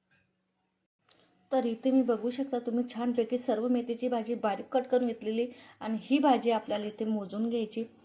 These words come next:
तर इथे या वाटीनं आपली दोन भाजी मेथीची भाजी भरणार आहे. तर तुम्हाला सांगते मी, एक कोणतीही मेजरमेंट घ्यायची आहे आपल्याला. मेजरमेंटनुसार जर तुम्ही आपले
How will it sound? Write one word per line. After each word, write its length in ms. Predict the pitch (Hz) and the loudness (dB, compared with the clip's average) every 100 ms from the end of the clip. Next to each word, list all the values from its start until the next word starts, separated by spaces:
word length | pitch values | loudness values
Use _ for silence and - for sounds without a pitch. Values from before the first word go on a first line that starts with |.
| _ - | _ -6
तर 100 | 262 | -4
इथे 220 | 233 269 | 0 2
या 220 | 247 233 | 4 6
वाटीनं 360 | 262 262 254 247 | 4 4 2 2
आपली 220 | 233 233 202 | 0 -2 -2
दोन 260 | 185 233 262 | 0 2 2
भाजी 240 | 247 233 | 2 0
मेथीची 400 | 233 226 - - | 0 2 2 0
भाजी 260 | 220 202 214 | -2 -2 -2
भरणार 380 | 214 208 208 202 | -2 -4 -6 -6
आहे. 80 | 226 - - _ | -8 -12 -20 _
तर 80 | 254 254 | -8 0
तुम्हाला 280 | 247 247 277 | 4 4 4
सांगते 340 | 277 226 233 | 2 0 0
मी, 140 | 233 240 - - | 0 -2 -8 -2
एक 220 | 226 247 | 0 2
कोणतीही 460 | 262 240 233 254 285 | 2 2 4 6 8
मेजरमेंट 580 | 277 254 247 226 226 240 | 10 8 6 2 2 4
घ्यायची 320 | 247 220 226 | 4 4 2
आहे 100 | 226 | 0
आपल्याला. 380 | 196 190 185 196 226 - _ - | 0 -2 0 -2 -4 -14 _ -2
मेजरमेंटनुसार 800 | 220 220 226 233 240 233 240 240 | 2 4 4 4 2 2 2 4
जर 160 | 240 240 | 4 4
तुम्ही 180 | 233 233 | 2 0
आपले 300 | 208 214 | 0 2